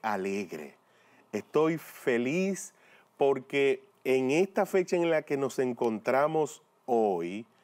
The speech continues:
estamos a días de celebrar en la República Dominicana. Oigan bien, nosotros los dominicanos estamos de fiesta.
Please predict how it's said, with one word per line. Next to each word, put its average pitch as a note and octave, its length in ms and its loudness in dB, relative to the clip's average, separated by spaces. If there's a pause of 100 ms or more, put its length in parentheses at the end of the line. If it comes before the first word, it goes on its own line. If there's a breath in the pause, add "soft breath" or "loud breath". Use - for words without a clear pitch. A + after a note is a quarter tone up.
(520 soft breath)
estamos E3 880 0
a B2 180 2
días G#2 800 0 (380 soft breath)
de A#2+ 200 -2
celebrar B2+ 880 2
en A#2 140 -2
la G#2+ 100 -2
República D3+ 1000 -2
Dominicana. G#2+ 1040 -2 (520 soft breath)
Oigan E3+ 300 2
bien, G#2+ 240 0
nosotros F3 380 -2
los F#3 100 2
dominicanos D3 560 0
estamos B2+ 420 -4
de B2 80 -8
fiesta. - 600 -12